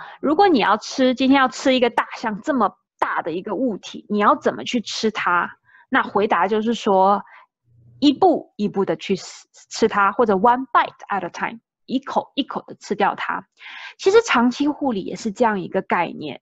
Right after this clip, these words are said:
它既简单，但是又非常非常多的 details，非常细节。这一期呢，我们主要讲到长期护理的解释和它的重要性，以及它发生的概率。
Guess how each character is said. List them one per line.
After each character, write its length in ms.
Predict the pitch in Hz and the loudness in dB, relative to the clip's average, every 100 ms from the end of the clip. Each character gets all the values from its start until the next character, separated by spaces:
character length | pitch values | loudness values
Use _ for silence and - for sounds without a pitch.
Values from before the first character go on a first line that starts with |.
| _ | _
它 180 | - 339 | -4 -2
既 260 | - 381 277 | 2 2 2
简 280 | - - - | 0 -2 -2
单， 360 | 190 185 196 214 _ | -2 0 -4 -10 _
但 120 | 285 | -2
是 160 | 269 254 | 0 0
又 200 | 240 208 | 2 2
非 320 | 185 - 277 | 0 2 2
常 240 | 302 202 175 | 0 -4 -4
非 140 | 214 | -6
常 240 | - 175 156 | -8 -10 -6
多 180 | 185 196 | -4 -2
的 140 | 175 | -4
details， 560 | - 190 202 - - - - | -6 -6 -6 -6 -8 -10 -6
非 120 | 262 262 | -2 -2
常 220 | - - | -4 -10
细 260 | - - 214 | -10 -8 -10
节。 320 | - - - _ _ _ - - - - - | -8 -12 -12 _ _ _ -20 -20 -20 -20 2
这 160 | 415 | 4
一 60 | 330 | 4
期 200 | - 294 | 4 4
呢， 240 | 269 262 | 6 4
我 120 | 247 170 | 4 0
们 140 | 170 | -4
主 140 | 170 | 0
要 140 | 170 190 | 2 2
讲 240 | 185 - | -2 -2
到 180 | 185 170 | -2 -2
长 260 | - 175 190 | -2 -4 -2
期 140 | 247 | -2
护 180 | 226 233 | -2 -4
理 120 | 180 | -4
的 80 | 196 | -8
解 260 | - 175 - | -6 -8 -8
释 440 | - 226 190 - _ - | -6 -2 -2 -4 _ -16
和 140 | - 202 | -4 -2
它 180 | 220 247 | 0 0
的 80 | |
重 320 | 202 359 339 208 | 0 2 2 2
要 180 | 170 | -2
性， 300 | 190 - 190 - | -4 -8 -8 -8
以 140 | - 202 | -6 -2
及 100 | 233 | -2
它 160 | 247 | -2
发 300 | 269 - 277 | -2 2 2
生 180 | 294 311 | 2 0
的 100 | 254 | -2
概 260 | 170 302 294 | -2 0 0
率。 360 | 196 175 - | 0 -4 -8